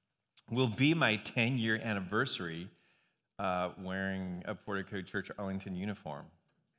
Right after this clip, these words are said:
It's been great. It's been so good. Just kinda shocked me when I was thinking about this. And man, over that decade, I have seen so much.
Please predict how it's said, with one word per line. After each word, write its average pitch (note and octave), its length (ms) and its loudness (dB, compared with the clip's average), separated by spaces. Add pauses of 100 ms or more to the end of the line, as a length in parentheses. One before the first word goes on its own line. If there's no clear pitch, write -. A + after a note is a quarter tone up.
(380)
It's B2+ 160 0
been D3+ 180 -2
great. A2 300 2 (100)
It's G2+ 160 -6
been G#2+ 200 0
so A2 240 0
good. F2 340 -2 (320)
Just A2+ 160 -6
kinda A2+ 160 0
shocked A2 480 2
me G#2+ 60 0
when F#2 80 -2
I F2 80 0
was F2 160 -4
thinking G#2+ 460 -6
about E2 300 -4
this. E2+ 240 -8
And - 140 -6 (460)
man, A#2+ 300 4
over C3+ 260 2
that D#3+ 280 6
decade, C3+ 600 2
I A#2+ 220 4
have A#2+ 260 2
seen G2 560 0 (260)
so A2+ 380 2
much. E2 720 -4